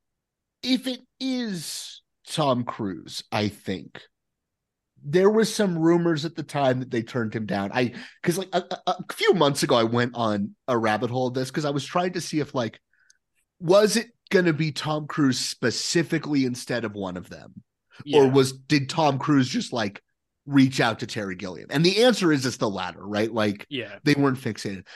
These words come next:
Speaker 1: There was a lot of speculation 'cause this was public knowledge when this movie was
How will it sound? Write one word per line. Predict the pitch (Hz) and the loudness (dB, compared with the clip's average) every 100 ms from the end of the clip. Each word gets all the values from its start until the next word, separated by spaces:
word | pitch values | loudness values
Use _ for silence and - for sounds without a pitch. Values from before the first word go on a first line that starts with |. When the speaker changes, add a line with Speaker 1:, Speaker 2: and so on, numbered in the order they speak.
| - | 0
Speaker 1:
There | 143 147 | 2 4
was | 147 | 4
a | 151 | 2
lot | 135 135 151 165 | 0 0 0 0
of | 151 | -2
speculation | - 135 127 123 104 104 - 92 | -4 -4 -4 -4 -2 -2 -4 -8
'cause | 104 | -4
this | 113 127 | -2 2
was | 156 131 | 4 2
public | 113 - 143 139 123 | 0 -2 0 0 -2
knowledge | 127 110 104 95 | -4 -6 -6 -8
when | 104 | -8
this | 98 92 | -6 -6
movie | 107 101 98 | -4 -2 -2
was | 95 98 | -4 -10